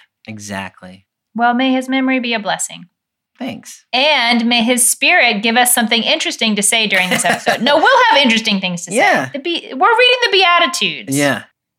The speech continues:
Speaker 2: Those are, those are interesting.
Speaker 1: His, his favorite thing to do, or at least the thing that was my favorite of the things he did, was when he was preaching, he would often, just in the middle of his sermon, refer to a Ch-,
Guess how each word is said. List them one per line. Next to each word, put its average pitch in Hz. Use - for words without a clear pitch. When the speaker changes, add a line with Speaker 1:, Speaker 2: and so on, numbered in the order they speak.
Speaker 2:
Those 247
are, 254
those 226
are 202
interesting. -
Speaker 1:
His, 214
his 208
favorite 180
thing 156
to 143
do, 139
or 139
at 143
least 143
the 139
thing 143
that 135
was 123
my 135
favorite 123
of 113
the 123
things 123
he 127
did, 123
was 113
when 120
he 123
was 117
preaching, 180
he 127
would 120
often, 117
just 135
in 156
the 151
middle 143
of 131
his 127
sermon, 147
refer 131
to 120
a 120
Ch-, -